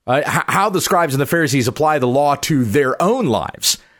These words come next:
And again, as I said before, they will add to the law. They'll take away from it. They will add to it. And they will,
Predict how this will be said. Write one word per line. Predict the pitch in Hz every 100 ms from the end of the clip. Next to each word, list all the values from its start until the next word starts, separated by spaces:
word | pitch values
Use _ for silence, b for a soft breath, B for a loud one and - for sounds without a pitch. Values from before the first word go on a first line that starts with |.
| b b b b
And | 147 147
again, | 165
as | 170 139
I | 131
said | 160 123
before, | 120 202 208 135
they | 110 135 131
will | 131 127 123 -
add | 160 202 175
to | 147
the | 117
law. | 101 92
They'll | 95 127
take | 156 160
away | 113 139 196
from | 214 190
it. | 190 147
They | 143
will | 127 127
add | 147 156 170 151
to | 175 160
it. | 160 B B B B B
And | 156 160
they | 170
will, | 160 156 143 135 131